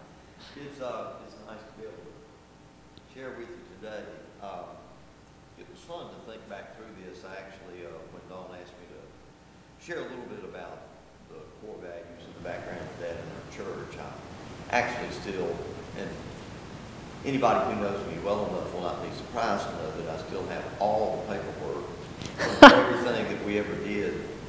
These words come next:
Speaker 1: on the core values process back in two thousand six. So I, <clears throat> and my briefcase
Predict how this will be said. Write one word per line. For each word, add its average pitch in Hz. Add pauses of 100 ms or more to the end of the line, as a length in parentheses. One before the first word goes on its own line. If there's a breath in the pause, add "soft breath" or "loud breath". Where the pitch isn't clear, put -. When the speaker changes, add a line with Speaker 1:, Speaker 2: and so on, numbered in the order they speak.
(500)
Speaker 1:
on 131
the -
core 113
values 104 (100)
process 101 (100)
back 80
in 78
two 87
thousand 85
six. -
So 85
I, 82 (760)
<clears throat> -
and 202
my 107
briefcase 120